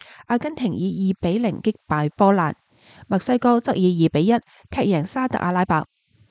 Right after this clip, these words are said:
根據小組積分，阿根廷同波蘭最後分別以 C 組第一同埋第二名晉級十六強。阿根廷之前喺 C 組小組賽上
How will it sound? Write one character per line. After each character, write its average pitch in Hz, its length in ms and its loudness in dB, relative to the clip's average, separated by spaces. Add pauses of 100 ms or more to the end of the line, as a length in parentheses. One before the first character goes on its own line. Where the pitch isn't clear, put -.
(440)
根 214 220 0
據 156 180 2
小 156 180 0
組 156 220 2
積 196 140 0
分， 214 320 -2 (280)
阿 247 120 0
根 302 140 -4
廷 247 180 -2
同 165 180 0
波 233 220 4
蘭 190 240 0
最 175 240 2
後 160 240 0
分 254 300 -2
別 233 60 0
以 160 220 0
C 240 240 -4
組 160 320 4
第 180 220 0
一 202 60 2
同 208 180 -4
埋 147 140 -2
第 151 100 -2
二 170 260 2
名 143 200 -2 (240)
晉 214 200 2
級 247 220 -8
十 - 200 -6
六 165 200 0
強。 - 220 -6 (640)
阿 269 100 -4
根 311 160 -6
廷 190 180 0
之 277 160 -4
前 240 160 0
喺 165 160 2
C - 160 0
組 180 240 6
小 185 180 2
組 180 240 4
賽 180 180 4
上 160 300 2